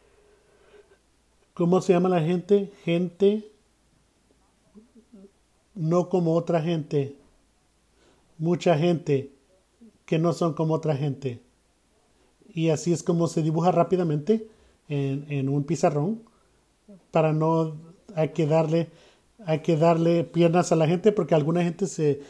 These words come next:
se va a distraer si no le miran piernas a todos. Tenemos Dios y gente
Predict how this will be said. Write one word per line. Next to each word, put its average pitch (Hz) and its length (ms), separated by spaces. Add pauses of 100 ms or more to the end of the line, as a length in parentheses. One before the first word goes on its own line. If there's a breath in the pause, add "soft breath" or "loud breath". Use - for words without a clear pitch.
(140 loud breath)
se - 200
va 160 120
a 165 40
distraer 170 400
si 160 120
no 156 120
le 165 100
miran 156 220
piernas 147 280
a 165 100
todos. 233 360 (500 loud breath)
Tenemos 156 400
Dios 214 340
y 170 120
gente 160 600